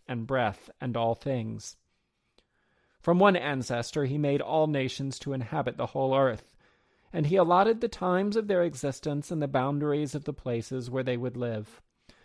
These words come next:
so that they would search for God and perhaps grope for him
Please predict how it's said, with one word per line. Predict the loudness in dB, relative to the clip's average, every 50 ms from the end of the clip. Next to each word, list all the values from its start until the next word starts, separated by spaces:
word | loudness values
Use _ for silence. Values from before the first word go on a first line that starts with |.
| _ _ _
so | -8 0 2 4
that | 4 4 4 4
they | 4 4 6 6
would | 4 2 0 -2
search | -4 0 0 0 0 0 -4 -6
for | -6 -6 -4
God | 0 0 0 2 2 2 2 0 -2 -4
and | -6 -6 -6 -4
perhaps | -6 -8 -10 -6 -4 -4 -4 -4 -6 -8
grope | -2 0 2 2 0 -2
for | -4 -4 -2 -2
him | 0 0 0 0 0 0 -2 -4 -6